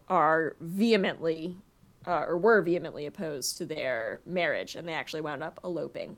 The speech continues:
And while she's very, well, Margaret is very close with her grandmother on her father's side, her dad's mother, she has nothing to do and has never met her mother's parents.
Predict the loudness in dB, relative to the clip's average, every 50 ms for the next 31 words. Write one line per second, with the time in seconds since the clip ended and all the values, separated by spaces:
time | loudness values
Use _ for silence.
0 | _ -16 -14 -12 -12 -10 -10 -10 -12 -12 -12 -14 -14 -16 -16 _ 2 6 6 8
1 | 8 6 4 2 4 4 4 2 2 4 6 8 8 8 8 6 4 4 6 6
2 | 6 6 6 4 2 4 4 2 2 4 2 0 0 0 -4 -6 -6 -6 -6 -8
3 | -6 -4 -4 -4 -4 -4 -4 -4 -6 -8 -8 -10 -12 -12 -12 -10 -12 -10 -2 0
4 | 0 0 0 -4 -8 -8 -8 -8 -8 -10 -8 -6 -6 -6 -6 -6 -10 -8 -6 -6
5 | -8 -8 -10 _ _ -20 -20 -20 _ _ -6 -4 -2 0 0 0 2 4 2 4
6 | 4 2 -2 -2 -4 -4 -6 -4 -4 -4 -4 -6 -6 -8 -10 -10 -10 -10 -4 -4
7 | -2 -2 0 0 2 2 2 2 0 -4 _ -20 -20 -20 _ _ _ _ _ -10
8 | -4 -2 0 0 0 0 0 -2 -4 -6 -2 0 0 2 2 0 -2 -4 -8 -10
9 | -10 -8 -8 -8 -12 -12 -12 -12 -12 -14